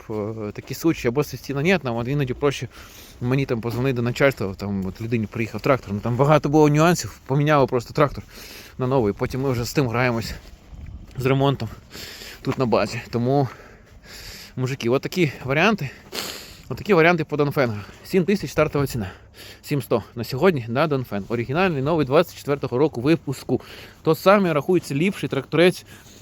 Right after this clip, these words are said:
з всіх китайських двадцять четвірок, сороковок, з таких бюджетніших брендів, він навіть не, е, нуждається особо в рекламі. Ви просто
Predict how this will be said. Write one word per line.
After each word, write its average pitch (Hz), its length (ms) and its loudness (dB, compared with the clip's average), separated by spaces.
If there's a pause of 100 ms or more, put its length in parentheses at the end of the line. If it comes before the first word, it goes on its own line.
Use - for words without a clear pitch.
(180)
з 123 260 2 (280)
всіх - 320 0
китайських 131 560 -6
двадцять 147 320 0
четвірок, 175 340 0
сороковок, 175 480 0
з - 40 -18
таких 127 280 -10
бюджетніших 127 560 0
брендів, 143 340 2 (380)
він 180 220 2
навіть 185 320 4
не, 160 280 0 (300)
е, 123 260 4 (380)
нуждається 147 520 4
особо 139 260 -2
в 117 40 -4
рекламі. 123 400 2 (680)
Ви 156 100 6
просто 139 380 2